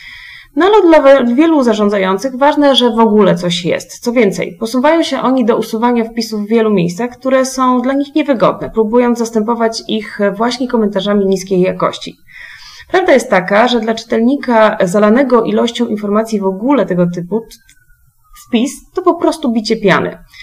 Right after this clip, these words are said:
Słowa warte ominięcia, podobnie jak pieniądze warte wyrzucenia do śmietnika. Dobra opinia dla czytelnika to ta, która coś naprawdę wnosi.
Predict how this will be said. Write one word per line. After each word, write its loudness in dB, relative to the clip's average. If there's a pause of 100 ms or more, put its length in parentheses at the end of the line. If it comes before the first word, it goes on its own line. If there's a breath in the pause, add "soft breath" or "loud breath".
(180 loud breath)
Słowa 0
warte 0
ominięcia, 2
podobnie 0
jak -2
pieniądze 2
warte 0
wyrzucenia -2
do 0
śmietnika. -6 (500 loud breath)
Dobra 4
opinia 2
dla -2
czytelnika 0 (240)
to 0 (120)
ta, 2
która -2
coś -8
naprawdę -2
wnosi. -2